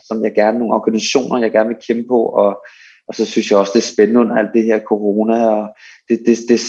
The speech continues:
det er svært, altså, alt det, altså, det er jo også, det er jo også en kamp i sig selv. Hvordan får man tingene til at fungere og virke i de her ting,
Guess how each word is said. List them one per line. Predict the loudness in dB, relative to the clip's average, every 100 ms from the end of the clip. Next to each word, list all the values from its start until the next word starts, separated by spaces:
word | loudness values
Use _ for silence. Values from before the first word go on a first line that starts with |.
| -2
det | -2
er |
svært, | 0 2 4 4 2 0 -4
altså, | -4 -2 0 2
alt | 2 2 0 2
det, | 2 2 -2
altså, | -2
det | 2
er |
jo | 4 4
også, | 2 -2 -4
det | 0
er |
jo | 0
også | 0 -6
en | -12
kamp | -12 -12
i | -8
sig | -2
selv. | 2 2 0 _ _ _
Hvordan | -2 -2 -2 -2
får | -2
man | -2
tingene | -6 -8 -8 -2
til | 2
at | 2 0 -2
fungere | -4 -2 -2 -2 -4 -10
og | -6
virke | 2 4 4 2 -4 -12 -12
i | -8
de | -2
her | 2 2
ting, | 2 0